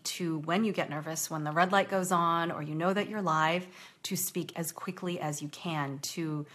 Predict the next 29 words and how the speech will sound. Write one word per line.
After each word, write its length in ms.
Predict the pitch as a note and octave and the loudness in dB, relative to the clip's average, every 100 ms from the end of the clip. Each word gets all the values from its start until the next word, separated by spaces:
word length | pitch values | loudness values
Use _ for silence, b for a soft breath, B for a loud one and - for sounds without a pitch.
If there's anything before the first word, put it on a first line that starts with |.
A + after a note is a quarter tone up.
| B B B | B B B
uh, 140 | - - | -12 -2
get 120 | F3 G3 | 4 6
it 80 | |
over 220 | G3 F3 D#3+ | 6 4 2
with 320 | A#2+ - - - | -2 -6 -16 -14
as 440 | - D#3 D3 - - | -6 -4 -4 -6 -8
quickly 380 | - E3+ - D#3 | -6 -6 -6 -8
as 140 | C3 | -6
you 60 | C#3+ | -8
can. 280 | - C3 D3 | -8 -6 -6
Truthfully, 460 | D4+ D#4+ - D3+ | -4 -6 -2 -2
though, 180 | D3 C#3+ | 0 0
if 140 | D3 D#3 | 0 -2
you 80 | |
slow 240 | D3+ E3 F#3+ | -4 -2 0
down, 400 | E3 C#3 G#3+ C4+ - _ _ _ _ _ _ _ _ _ | 0 2 0 -2 -8 _ _ _ _ _ _ _ _ _
really 460 | F#3 F3 F#3 G3+ G#3+ | -8 -2 0 0 0
slow 340 | A3 - F3 | -2 -2 0
down, 420 | F#3 D3+ C#3 E3+ F#3 B B B B | 0 -2 -4 -6 -8 B B B B
you 100 | - | -4
get 240 | F#3+ G#3+ - - _ | 0 0 0 -16 _
your 120 | - F#3 | -4 0
brain 640 | F3+ G3 F3+ D3+ D3 D3 - | 4 6 4 2 -2 -4 -6
in 200 | F3 E3 | -4 -4
tune 400 | D3+ - E3+ E3 | -4 -2 0 0
with 200 | D#3 D3+ | -4 -2
what 140 | E3 - | -2 -2
you're 80 | |
saying, 600 | D3+ - G#3+ F#3+ C#3+ C#3+ | -4 -2 0 0 0 -4